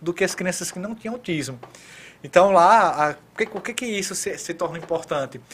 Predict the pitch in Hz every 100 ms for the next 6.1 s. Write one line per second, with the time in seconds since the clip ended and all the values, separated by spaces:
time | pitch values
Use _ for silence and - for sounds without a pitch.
0 | - - - 196 214 233 196 196 220 196
1 | 190 185 196 170 170 175 180 185 165 165
2 | - 165 151 175 175 220 233 - 175 165
3 | 175 180 165 156 139 131 - 175 196 143
4 | 185 233 196 180 175 160 139 143 208 156
5 | 151 165 175 170 180 - 202 170 160 147
6 | 135